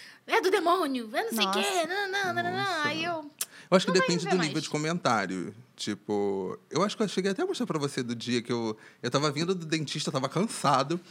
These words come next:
Speaker 3: e aí me mandaram uma D M assim, "Você com essa sua cara de nojento, vontade de dar um soco."
Speaker 1: Do
Speaker 3: Você
Speaker 1: absoluto
Speaker 3: <laughs> do
Speaker 1: nada.
Speaker 3: absoluto nada.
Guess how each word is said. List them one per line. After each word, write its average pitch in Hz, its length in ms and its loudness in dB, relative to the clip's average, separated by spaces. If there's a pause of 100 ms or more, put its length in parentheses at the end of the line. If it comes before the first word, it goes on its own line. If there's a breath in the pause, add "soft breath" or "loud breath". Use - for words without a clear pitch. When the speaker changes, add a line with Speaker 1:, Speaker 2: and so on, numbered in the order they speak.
(240 loud breath)
Speaker 3:
e 143 120 4
aí 139 180 6
me 143 80 0
mandaram 143 320 2
uma 135 140 2
D 131 240 2
M 123 120 0
assim, 123 380 -2 (220 loud breath)
"Você 147 240 0
com - 60 -6
essa 175 120 -4
sua 165 140 0
cara 151 280 0
de 156 80 -4
nojento, 135 400 -2
vontade 123 220 0
de 123 60 -4
dar 123 80 2
um 135 80 -2
soco." 110 500 -4
Speaker 1:
Do 359 140 4
Speaker 3:
Você 330 120 8
Speaker 1:
absoluto 294 460 2
Speaker 3:
<laughs> - 0 -
do 262 60 4
Speaker 1:
nada. 247 220 4
Speaker 3:
absoluto 240 380 2
nada. 233 160 6